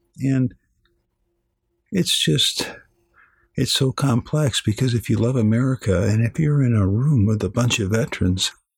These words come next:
and it doesn't matter who, you know, or I should say, what they think about the current president. I mean, a lot of guys, I talked to one guy, an old guy, and he's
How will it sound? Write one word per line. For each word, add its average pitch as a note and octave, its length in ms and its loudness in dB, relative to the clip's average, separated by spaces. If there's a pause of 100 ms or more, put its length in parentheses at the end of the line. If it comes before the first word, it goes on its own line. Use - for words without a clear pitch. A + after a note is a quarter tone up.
(560)
and F3 140 0
it F3+ 100 0
doesn't A2 380 2
matter B2+ 600 0
who, G#2 640 0 (2250)
you D#3 180 0
know, G2 300 2 (120)
or A2 480 -2
I A2 60 -2
should A#2+ 220 -4
say, G2+ 440 -4
what B2 440 -2
they G2 120 4
think G#2 260 0
about G2+ 280 0
the - 80 -4
current F2+ 480 -2
president. - 840 -2 (1300)
I - 20 2
mean, A#2+ 160 4
a A2 80 2
lot A2 200 2
of G2+ 60 -2
guys, G2 200 0
I G2 80 0
talked G2 240 0
to A2+ 80 -2
one A2+ 140 0
guy, G#2 160 2
an F#2+ 280 2
old G2 160 0
guy, G#2 200 2
and G#2+ 200 2
he's A2+ 360 -2